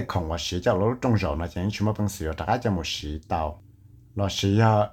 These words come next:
nhưng chúng ta bằng sữa trả cho một xí, hoặc là dạ cho một mua cái tàu nhé.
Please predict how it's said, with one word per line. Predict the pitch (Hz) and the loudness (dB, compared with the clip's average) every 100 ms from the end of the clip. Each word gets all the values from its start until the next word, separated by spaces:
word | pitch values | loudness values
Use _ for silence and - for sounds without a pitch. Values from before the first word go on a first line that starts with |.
| - | -6
nhưng | 135 143 | -2 -2
chúng | - 117 | 0 0
ta | 139 | 0
bằng | 117 | -2
sữa | 117 90 92 | -2 -4 -2
trả | 98 123 | 2 2
cho | - 123 | 2 2
một | 101 90 90 - | 2 0 -4 -6
xí, | - - 92 101 98 | -10 -4 -2 -2 -2
hoặc | 98 | -2
là | 87 | -2
dạ | 76 69 - | -2 -2 -2
cho | 117 | 0
một | 95 | 0
mua | 90 110 101 | 2 4 2
cái | - - 92 | 0 -4 -2
tàu | 87 | 0
nhé. | 92 113 113 | 0 0 0